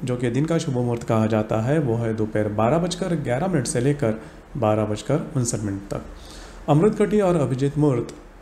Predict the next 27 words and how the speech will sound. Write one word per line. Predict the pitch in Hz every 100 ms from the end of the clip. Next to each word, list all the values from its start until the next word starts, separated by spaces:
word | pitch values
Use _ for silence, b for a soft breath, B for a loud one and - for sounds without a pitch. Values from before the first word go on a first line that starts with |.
| - - - - -
शुभ | - - 151 185
कालावधि | 147 120 117 110 120
कहे | - 120 110
जाते | 104 107
हैं। | 156
उसी | 160
प्रकार | 170 180 165 147 -
राहु | 123 139
काल | 196 160 127 - -
शाम | 135 127
पाँच | 123 135 180
बजकर | 196 190 196 175
बीस | 147 208 156
मिनट | 131
से | -
लेकर | 131 131 117 113 -
छः | 123 117
बजकर | 110 - 110
छप्पन | - 123 - 165
मिनट | 120
का | 117 107
होगा। | 117 123 110 113 B B B -
विष | 143 180 175
घटी | 180 196 202
दोपहर | 165 139 - 143 139
दो | 120 175
बजकर | 175 170 190